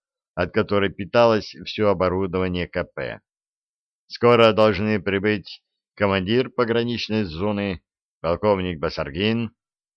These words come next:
начштаба и командиры вновь созданных ударных армий. Эх,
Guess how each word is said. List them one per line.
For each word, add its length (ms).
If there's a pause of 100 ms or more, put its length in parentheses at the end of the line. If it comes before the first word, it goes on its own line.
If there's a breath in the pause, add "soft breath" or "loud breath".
(260)
начштаба 880 (520)
и 220
командиры 680
вновь 300
созданных 600
ударных 520
армий. 480 (1080)
Эх, 840